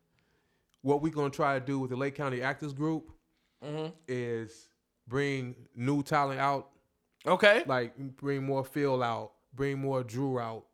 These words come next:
Speaker 2: Yeah.
Speaker 1: Bring more Michael Harris out.
Speaker 2: Yeah,
Speaker 1: You
Speaker 2: shout
Speaker 1: know,
Speaker 2: out Drew. Shout out Dirty
Speaker 1: bring out
Speaker 2: Mike.
Speaker 1: more of our people, um, more females out. Just to put 'em out there,
Speaker 2: Mickey
Speaker 1: man.
Speaker 2: T.
Speaker 1: Mickey T.
Speaker 2: Man, Mickey
Speaker 1: <laughs>
Speaker 2: T.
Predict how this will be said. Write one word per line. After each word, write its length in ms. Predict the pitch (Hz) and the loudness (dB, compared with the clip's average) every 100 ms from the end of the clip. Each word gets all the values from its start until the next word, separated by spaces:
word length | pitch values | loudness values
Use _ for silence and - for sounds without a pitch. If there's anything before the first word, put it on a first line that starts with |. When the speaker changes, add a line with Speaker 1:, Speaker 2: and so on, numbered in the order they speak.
| _ | _
Speaker 2:
Yeah. 400 | 135 180 214 180 | -6 0 4 6
Speaker 1:
Bring 180 | 139 139 | 6 2
more 260 | 131 135 131 | 0 0 0
Michael 360 | 135 135 131 | 0 -2 -2
Harris 400 | 131 139 131 123 131 | -2 0 0 -2 -2
out. 320 | 123 117 - | -2 -2 -8
Speaker 2:
Yeah, 360 | - 170 180 143 | -10 -2 2 2
Speaker 1:
You 60 | 123 | 4
Speaker 2:
shout 200 | 160 170 | 4 6
Speaker 1:
know, 60 | |
Speaker 2:
out 160 | 175 165 | 6 4
Drew. 320 | 143 180 180 | 2 2 2
Shout 240 | 147 151 156 | 2 2 4
out 180 | 160 | 4
Dirty 220 | 151 151 165 | 4 4 6
Speaker 1:
bring 100 | 143 | 4
out 60 | |
Speaker 2:
Mike. 220 | 170 139 | 4 4
Speaker 1:
more 120 | 139 135 | 0 -2
of 80 | |
our 120 | 131 127 | -2 -4
people, 500 | 156 143 135 123 120 | -4 -6 -6 -8 -6
um, 460 | 123 117 110 113 - - | -4 -4 -8 -12 -18 -8
more 160 | 131 | -6
females 560 | 131 156 147 135 123 113 | -4 -4 -4 -4 -4 -4
out. 260 | 120 113 - _ _ _ _ _ _ _ | -6 -6 -12 _ _ _ _ _ _ _
Just 200 | 151 170 | -6 -4
to 80 | 135 | -6
put 200 | - 156 | -6 -4
'em 120 | 147 | -2
out 200 | 165 160 | -2 -2
there, 120 | 151 | 0
Speaker 2:
Mickey 200 | 147 185 | 4 4
Speaker 1:
man. 80 | 185 | 2
Speaker 2:
T. 460 | 131 247 311 190 120 - - - | 6 10 10 10 4 -10 -20 -8
Speaker 1:
Mickey 220 | 131 135 | -8 -8
T. 160 | - - - - - - | -12 -14 -16 -20 -20 -12
Speaker 2:
Man, 440 | 107 170 175 131 | 4 6 8 6
Mickey 280 | 135 160 139 | 2 2 0
Speaker 1:
<laughs> 20 | |
Speaker 2:
T. 360 | 131 180 151 120 | 0 2 2 -2